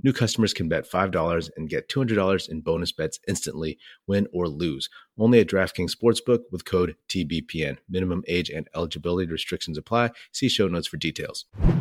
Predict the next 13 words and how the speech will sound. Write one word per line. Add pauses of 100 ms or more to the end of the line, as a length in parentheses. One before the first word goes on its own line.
(440)
A
lot
of
Warriors
fans,
a
lot
of
Warriors
fans
on
social
media